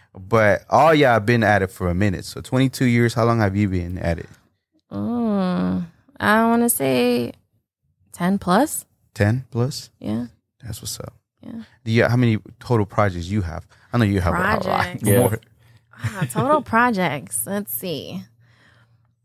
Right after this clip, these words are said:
Speaker 2: Projects, I don't have a lot. I wanna say, like, maybe in total, like,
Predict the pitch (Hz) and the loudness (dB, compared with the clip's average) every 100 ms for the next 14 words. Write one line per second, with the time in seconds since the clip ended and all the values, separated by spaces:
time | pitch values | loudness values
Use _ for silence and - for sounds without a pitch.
0 | _ _ _ _ _ _ _ 254 294 392 | _ _ _ _ _ _ _ -2 0 0
1 | 349 339 349 349 370 370 339 381 262 254 | 0 0 -2 -2 -2 -2 0 0 2 2
2 | 285 302 - 254 269 247 233 220 - 220 | 0 -2 -2 0 2 2 2 -2 -6 -6
3 | 233 254 233 214 - 220 240 254 254 202 | -4 -2 -2 -2 -2 0 2 2 2 0
4 | 175 | -2